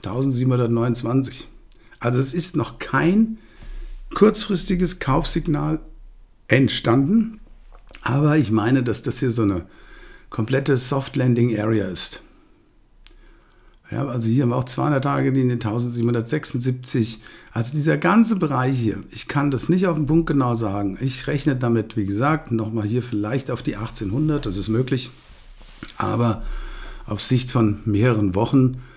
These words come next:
sollten wir dann eher wieder den Weg hier hoch machen und dann vielleicht, oder sogar meines Erachtens nach wahrscheinlich, die zweitausend überbieten. Dann mal gucken, was er da macht.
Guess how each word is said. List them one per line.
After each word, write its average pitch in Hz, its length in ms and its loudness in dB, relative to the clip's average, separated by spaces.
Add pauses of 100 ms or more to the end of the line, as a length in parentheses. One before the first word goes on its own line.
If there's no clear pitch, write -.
(260)
sollten 120 480 2
wir 117 120 6
dann 110 180 0
eher 113 280 2
wieder 107 220 2
den 104 180 2
Weg 104 280 -2 (540)
hier 101 160 0
hoch 131 200 4
machen 160 340 4 (720)
und 107 80 -4
dann 107 120 -2
vielleicht, 117 580 0 (180)
oder 82 100 -8
sogar 92 320 -6 (220)
meines 98 320 0
Erachtens 104 360 -2
nach 92 160 -4
wahrscheinlich, 123 680 -2 (340)
die 113 80 -4
zweitausend 113 680 -2
überbieten. 104 520 0
Dann 92 80 -4
mal 151 100 0
gucken, 156 220 0
was 123 100 -2
er 123 80 0
da 95 160 -4
macht. - 400 -8